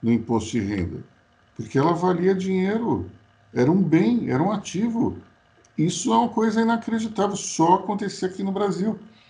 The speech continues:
porque o Estado era incapaz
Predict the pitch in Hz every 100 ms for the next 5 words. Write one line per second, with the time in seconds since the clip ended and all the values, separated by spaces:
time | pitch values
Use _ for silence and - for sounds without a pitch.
0 | _ _ 220 - 151 147 151 - 131 127
1 | 143 - - _ - 147 131 135 202 233
2 | - 220 - - 110 107 120 - -